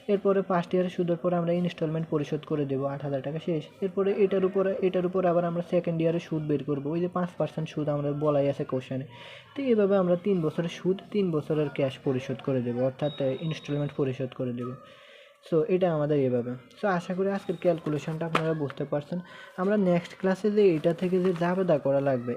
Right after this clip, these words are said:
এই ম্যাথের কিন্তু আমাদের জাবেদা করা লাগবে, লেজার করা লাগবে, সেগুলো দেখবো। হ্যাঁ, আমাদের এই ম্যাথে কী বলছে,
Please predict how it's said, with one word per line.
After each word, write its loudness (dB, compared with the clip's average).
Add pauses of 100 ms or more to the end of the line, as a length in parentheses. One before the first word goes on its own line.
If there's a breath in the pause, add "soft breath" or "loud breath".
এই 2
ম্যাথের 0
কিন্তু 0
আমাদের 0
জাবেদা 2
করা 0
লাগবে, 0
লেজার 2
করা 2
লাগবে, 0 (340 loud breath)
সেগুলো 2
দেখবো। 0
হ্যাঁ, 0 (640)
আমাদের 0
এই 4
ম্যাথে 0
কী 2
বলছে, 2